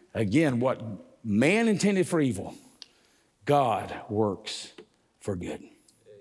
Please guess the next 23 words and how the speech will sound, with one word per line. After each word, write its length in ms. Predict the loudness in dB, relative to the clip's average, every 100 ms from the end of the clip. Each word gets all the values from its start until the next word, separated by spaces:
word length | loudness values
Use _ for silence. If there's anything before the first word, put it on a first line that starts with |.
| -18 -16 -18 -20 _ _ -4
As 80 | 2
Adam 320 | 2 2 0
and 120 | 0
the 260 | 0 -2 -6 -8 -2
musicians 540 | 0 0 0 -4 -4
come 180 | -2 -2
forward, 560 | 0 0 0 -2 -6 -12 -18 -20 _ _ _ _ _ _ _ _ _ _ _ -20 -20 -20 _ -20 _ _ _
my 160 | 0 0
prayer 360 | 2 2 4
is 120 | 2 0
that 160 | 0
this 280 | 2 0 -2
passage 560 | -2 0 0 0 -4 0
has 200 | 0 0
encouraged 680 | -2 0 0 0 -2 -4 -4
you, 160 | -4
because 420 | -4 -2 -2 -2 -10 -20 -20 _
I 120 | 0 2
have 420 | 2 2 2 0
a 80 | -2
feeling 720 | -4 -4 0 2 2 -2 -8 -14 -20 _ _ _ _ -20 -20 _ _ _ _ _ _ _ _ _ _
that 460 | -2 0 0 -2 -8 -18 -20 -20 _ _ 0
though 380 | 4 4 2